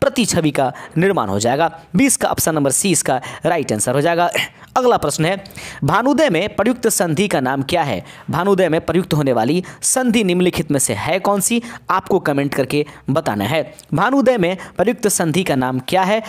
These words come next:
तो भानु प्लस उदय यानी कि भानु उ और उ मिल रहा है। इक्कीस का सही आंसर हो जाएगा ऑप्शन नंबर सी, यह दीर्घ संधि बन जा रहा है, यानी कि हर्षऊ का दीर्घऊ यहाँ पर हो रहा है। ऑप्शन नंबर सी इसका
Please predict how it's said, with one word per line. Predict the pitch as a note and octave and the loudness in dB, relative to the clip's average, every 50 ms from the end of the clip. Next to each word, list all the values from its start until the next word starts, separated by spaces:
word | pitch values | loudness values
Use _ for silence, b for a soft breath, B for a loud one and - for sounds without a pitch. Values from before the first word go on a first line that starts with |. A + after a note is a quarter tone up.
| B B - | B B -4
तो | D3 C#3 | -2 -2
भानु | C3 D#3+ F#3 A3 C4+ C#4+ | 0 0 0 0 0 0
प्लस | - - F#3 E3 D3+ - - - | 0 0 0 0 0 0 -2 0
उदय | - - C#3+ D3 D#3+ F#3 F#3 B B B - | 0 0 2 2 0 0 -2 B B B -2
यानी | C#3+ D3+ D#3 | 0 0 0
कि | D3+ D#3 D3+ | 0 0 0
भानु | B2+ A#2 C3 D3 D#3 E3+ G#3 A#3+ A#3+ A#3 B B - - | 0 0 0 0 2 2 2 2 0 -2 B B -8 -2
उ | B3 B3 C4+ C4+ G#3+ - - | 2 4 4 4 4 2 2
और | C#3 C3+ C3+ B2+ C#3 B B B B B - | 2 2 2 2 -2 B B B B B 2
उ | C4+ C4 C4 | 2 4 4
मिल | F#3+ E3 D3+ C#3 | 4 4 2 2
रहा | - C#3 C3 D3 | 2 0 0 0
है। | C#3+ E3 F3+ F#3 - - - - - | 0 0 -2 -2 -4 -10 -8 -2 -2
इक्कीस | A3 F3+ - - D#4+ D#4+ - | -2 -2 0 0 0 0 2
का | - G#3+ G#3+ | 0 0 0
सही | F#3+ F#3+ F3 E3+ | 0 0 0 0
आंसर | D#3+ D#3 D#3+ | 2 2 2
हो | D3+ D3+ | 2 4
जाएगा | C#3+ C3+ C3 D3+ D#3+ D#3 B B B - | 2 2 2 0 -2 -4 B B B -2
ऑप्शन | E3+ F3 - E3 F3 D#3 | -2 -2 0 -2 0 0
नंबर | C3 C3 A#2+ | 0 0 0
सी, | - - - F#3+ G3 F#3+ B B B | 0 0 0 0 -2 -2 B B B
यह | - D#3+ F3 | 0 0 0
दीर्घ | D3 C3 C3 F#3+ C#4+ A#3+ G3+ G3+ - - | 0 0 0 2 2 2 2 2 0 0
संधि | D#3+ C#3+ C3+ C#3+ D3 C#3+ B B B B | 0 0 0 0 -2 -2 B B B B
बन | C3+ C#3 E3+ C3+ | -2 -2 -2 0
जा | A2+ G#2+ F#2+ | 0 0 -2
रहा | F#2+ G#2+ B2 C3+ | -2 -2 -2 -2
है, | D3+ F3 F3+ F3+ B B B - - | 0 0 -2 -2 B B B -4 0
यानी | E3+ F#3+ F#3 | 0 0 0
कि | G3 E3+ | 0 0
हर्षऊ | C#3 D#3+ E3+ - G#3 A3 A#3 | 0 0 0 0 0 0 2
का | F#3+ - D#3 E3+ F3 B B B - | 2 0 0 0 -2 B B B -4
दीर्घऊ | C3+ C#3 G3 G#3+ E3 F#3 G#3 F3+ | 0 0 2 2 2 2 2 2
यहाँ | D3+ B2+ A#2 A2 | 2 2 0 -2
पर | G#2 - A2+ | -2 -2 -2
हो | A2 B2+ D3 | 0 0 0
रहा | D#3 D#3+ E3+ E3+ | 0 2 0 0
है। | F3 F3 F3 - - - | -2 -2 -4 -8 -8 -8
ऑप्शन | - - - - E3+ D#3 | -6 -2 -2 0 0 0
नंबर | C#3+ C3 B2+ | 0 0 0
सी | - - E3+ | 0 0 0
इसका | D3 - - D3 C3 | 0 2 0 0 -2